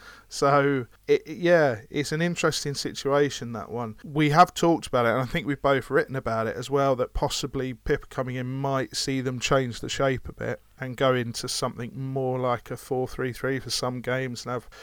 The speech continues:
Thomas higher and, and Pippa playing as a sort of conventional fullback. Um, but yeah, it was, it was good to see him, and it was good to see that he's not, you know, a million miles off. He's not had months and months off, and it's quite clear he's gonna need, like, six weeks to get back up to speed. You,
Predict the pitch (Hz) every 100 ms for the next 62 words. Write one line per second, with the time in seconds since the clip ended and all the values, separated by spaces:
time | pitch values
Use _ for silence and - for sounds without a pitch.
0 | - - - 131 120 - 123 123 123 123
1 | 123 123 135 123 147 - 131 - 131 120
2 | 120 - 123 - - 123 - 123 123 110
3 | - 127 117 - 127 123 - 113 - -
4 | - - 131 127 120 147 - 147 143 131
5 | 107 - _ - 139 156 139 - 160 160
6 | - 190 - - 175 143 131 135 - 156
7 | - 147 147 135 131 131 - - - 147
8 | 139 151 160 147 - _ - 139 135 135
9 | 143 139 135 135 139 139 131 123 - 139
10 | 131 147 123 143 139 139 135 - 127 135
11 | 131 107 123 117 123 123 - 143 127 -
12 | 139 131 127 123 - 127 127 117 127 131
13 | - - 139 - 127 131 - - 127 98
14 | 131 - - 95 - - 147 131 117 -